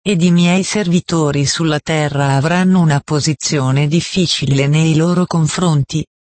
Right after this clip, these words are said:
verranno accusati come eretici e falsi profeti e si darà più fede ai primi e non si accetterà nulla di ciò che viene condotto dall'alto agli uomini e che deve essere comunque diffuso.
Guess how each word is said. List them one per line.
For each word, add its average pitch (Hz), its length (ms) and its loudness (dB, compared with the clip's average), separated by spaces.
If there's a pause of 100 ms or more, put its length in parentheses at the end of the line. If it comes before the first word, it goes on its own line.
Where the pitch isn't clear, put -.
(160)
verranno 170 680 0
accusati 170 800 -2
come 180 480 0
eretici 160 680 0
e 143 140 2
falsi 180 440 -2
profeti 151 680 -2
e 143 80 0
si - 160 -2
darà 156 320 0
più 190 240 0
fede 143 360 -2
ai 143 120 0
primi 226 480 0
e 220 60 -2
non 190 180 2
si 190 240 -2
accetterà 190 800 -2
nulla 208 380 2
di 156 160 0
ciò 160 180 -2
che 147 240 -4
viene 147 400 0
condotto 147 680 -2
dall'alto 139 680 0
agli 170 260 0
uomini 139 540 2
e 160 160 -4
che 175 180 -4
deve 170 240 0
essere 180 460 -2
comunque 185 580 0
diffuso. 123 680 -2